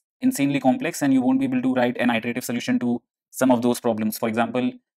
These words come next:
the Tower of Hanoi problem, it can be done iteratively as well, but it's going to be much, much tougher than its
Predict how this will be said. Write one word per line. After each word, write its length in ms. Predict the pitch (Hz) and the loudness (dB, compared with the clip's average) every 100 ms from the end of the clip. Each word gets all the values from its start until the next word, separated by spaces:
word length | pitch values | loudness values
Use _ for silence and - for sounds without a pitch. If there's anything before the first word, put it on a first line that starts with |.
| _ | _
the 120 | 123 120 | -4 2
Tower 280 | 120 123 | 4 4
of 120 | 135 - | 2 4
Hanoi 240 | 127 143 | 2 4
problem, 240 | 139 143 165 | 0 0 -4
it 120 | - | 0
can 220 | 147 180 | 2 2
be 80 | 180 | 0
done 120 | 170 | 0
iteratively 460 | 143 143 147 151 156 | 0 -2 -4 -2 -2
as 120 | 117 | 0
well, 220 | 131 208 | -2 -2
but 160 | 143 139 | -6 -4
it's 140 | 139 | -2
going 140 | 139 143 | -2 -2
to 60 | |
be 100 | 156 | -2
much, 340 | 147 120 143 - | 0 0 -2 -2
much 200 | 135 - | -4 -2
tougher 240 | 127 131 | -4 -2
than 180 | 123 123 | -2 -2
its 220 | 127 - | -4 -8